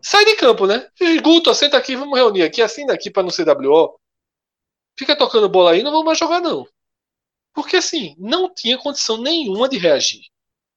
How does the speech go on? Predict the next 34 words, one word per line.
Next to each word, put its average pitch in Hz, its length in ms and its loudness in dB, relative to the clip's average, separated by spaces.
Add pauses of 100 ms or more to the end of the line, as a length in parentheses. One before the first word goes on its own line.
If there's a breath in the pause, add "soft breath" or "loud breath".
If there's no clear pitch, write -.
(1160)
Eu 220 80 -8
podia 269 220 -2
reagir 277 240 2
numa 381 160 0
bola 370 220 4
doida, 165 320 2
mas 156 400 0 (340)
com 196 120 -8
um 220 100 -8
caminho, 202 640 -4 (1000)
né, 175 120 0
com, 180 340 -2
com - 200 -2
a 175 80 4
organização 175 720 0
de 175 100 -10
como 214 280 -2
ir 220 40 -8
soltando 165 520 -4
o 123 40 -12
time, 214 540 -12 (2250)
né, 170 80 2
se 170 80 -2
você 165 200 0
tivesse 151 400 -2
Barça, 151 400 2
tivesse 139 300 -8
Marquinhos, 160 560 -4
você 156 220 -10
tinha 240 160 -10
mais 294 140 -4
algumas 262 260 -6
opções. 160 340 -6
Agora, 190 420 2